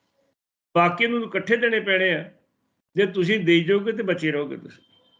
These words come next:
ਇਸ ਕਰਕੇ ਇਹਨੂੰ ਜਿਹੜੇ ਗਿਆਨੀ ਗੌਰੇ ਮਸਕੀਰ, ਇਹਨਾਂ ਨੂੰ ਇਹ ਗੱਲ ਦੀ ਜਾਣਕਾਰੀ ਨਹੀਂ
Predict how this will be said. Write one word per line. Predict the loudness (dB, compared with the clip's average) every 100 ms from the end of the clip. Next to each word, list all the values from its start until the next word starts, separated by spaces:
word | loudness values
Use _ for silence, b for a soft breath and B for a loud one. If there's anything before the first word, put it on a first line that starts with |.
| _ _ _ _ _ _ _ _ _ _ _ 4
ਇਸ | 4 6 0
ਕਰਕੇ | 0 0 -2 -8 -14
ਇਹਨੂੰ | -8 -8 -10 -14 -16 -14
ਜਿਹੜੇ | -10 -8 -6
ਗਿਆਨੀ | -6 -8 -8 -12
ਗੌਰੇ | -6 -4 -2
ਮਸਕੀਰ, | -4 -8 -14 -14 -12
ਇਹਨਾਂ | -8 -8 -8 -10
ਨੂੰ | -8
ਇਹ | -6
ਗੱਲ | -6 -10
ਦੀ |
ਜਾਣਕਾਰੀ | -6 -2 -2 -2 0 0
ਨਹੀਂ | 0 -4 -8